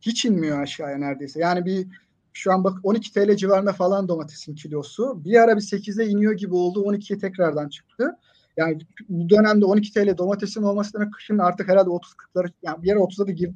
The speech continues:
ge-, gelmişti zaten. Herhalde elliye altmışa falan da gidecek. Yani salatalık falan dört liraya, beş liraya falan indi. Ama domateste enteresan bir şey oluyor. Ne oluyor bilmiyorum ama,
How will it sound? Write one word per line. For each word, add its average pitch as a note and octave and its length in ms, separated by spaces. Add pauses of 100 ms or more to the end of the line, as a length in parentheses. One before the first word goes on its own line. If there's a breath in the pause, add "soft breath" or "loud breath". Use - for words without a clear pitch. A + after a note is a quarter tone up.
(100)
ge-, - 140
gelmişti F#3 280
zaten. F3+ 240
Herhalde G#3 300
elliye G3 280
altmışa G3 280
falan F#3+ 320
da E3+ 40
gidecek. D3+ 380 (520)
Yani G3 240
salatalık A3+ 540
falan A#3 320
dört A3+ 220
liraya, A#3 200
beş A3+ 220
liraya A3 160
falan G#3+ 360
indi. G3+ 500 (500)
Ama G#3 220
domateste B3+ 480 (120)
enteresan A#3+ 460
bir G#3+ 40
şey A#3+ 180
oluyor. G#3+ 240
Ne A3 60
oluyor A#3 260
bilmiyorum A3+ 360
ama, A#3+ 300